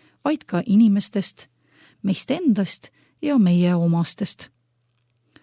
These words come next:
Aga Ben-Gurion seda ei teinud. Näiteks ei tulnud mul kunagi pähe helistada Ben-Gurionile ja öelda: "Kuule, vahest astun ma õhtul läbi." Kui sul ei olnud temaga mingit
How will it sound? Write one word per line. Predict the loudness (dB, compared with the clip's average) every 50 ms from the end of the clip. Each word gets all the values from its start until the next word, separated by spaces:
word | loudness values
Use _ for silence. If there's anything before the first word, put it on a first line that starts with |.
| _ _ _ -4
Aga | -2 0 0 0
Ben-Gurion | 0 0 0 2 2 2 4 4 2 4 4 4 2 0
seda | 0 -2 -2 -2 -2 -2 -2
ei | -2 -2
teinud. | -2 0 0 0 0 -2 -4 -8 -12 _ _ _ _ _ _ _ _ _ _ _ _ _ _ _ _ _ _ 0
Näiteks | 2 2 2 2 0 -2 0 0
ei | 0
tulnud | 2 4 6 6 6 6
mul | 6 4 4 4 _
kunagi | 0 4 4 6 6 6 2 0
pähe | 0 0 0 0 2 0 0 0 2
helistada | 2 2 2 2 0 -2 -6 -10 -6 -4 -4 -2
Ben-Gurionile | 0 0 0 0 0 -2 0 2 4 4 4 4 4 2
ja | 2 2
öelda: | 0 0 0 -2 -2 -4 -6 -6 _ _ _ _ _ _ _ _ _ _ _ _ _
"Kuule, | -6 -2 0 2 2 0 -2 _ _ _ _ _ _ _ _ -8
vahest | -6 -6 -4 -4 -4
astun | -4 -4 -2 2 4 4
ma | 4 4
õhtul | 2 -2 -4 -4 -2
läbi." | -2 -2 -2 -2 -2 -2 -4 _ _ _ _ _ _ _ _ _ _ _ _ _ _ _ _ _ _ _ _ _ _ _ _ _ _ _ _
Kui | -4 -2 -2 0
sul | 2 2
ei | 2 4 4
olnud | 4 4 4 2 0
temaga | 2 2 4 4 2 2 2
mingit | 2 2 2 0 -2 -8 -10